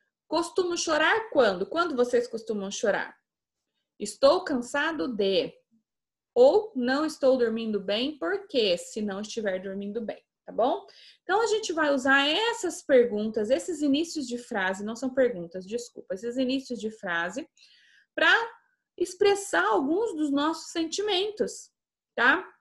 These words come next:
Por quê? Porque é muito importante que nesse momento a gente expresse o nosso sentimento, tá? Faça esse cartaz, tira foto, mostra pra pro. Se quiser adicionar mais sentimentos que não estão escritos aqui, né? Sentimentos, "Eu fico feliz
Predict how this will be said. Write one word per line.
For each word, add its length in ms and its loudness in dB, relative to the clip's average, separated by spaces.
Por 160 -4
quê? 160 2
Porque 180 -6
é 40 0
muito 240 -2
importante 560 -2
que 80 -10
nesse 260 -10
momento 420 -2
a 40 -2
gente 180 -6
expresse 400 -4
o 40 -2
nosso 220 -6
sentimento, 720 -8
tá? 260 0
Faça 400 0
esse 140 -10
cartaz, 600 -2
tira 260 -2
foto, 520 -6
mostra 380 -4
pra 140 -2
pro. 420 -2
Se 300 6
quiser 380 6
adicionar 580 2
mais 300 0
sentimentos 800 -4
que 120 -4
não 240 0
estão 260 -2
escritos 560 -4
aqui, 560 -2
né? 220 -6
Sentimentos, 580 -10
"Eu 140 4
fico 300 -4
feliz 600 0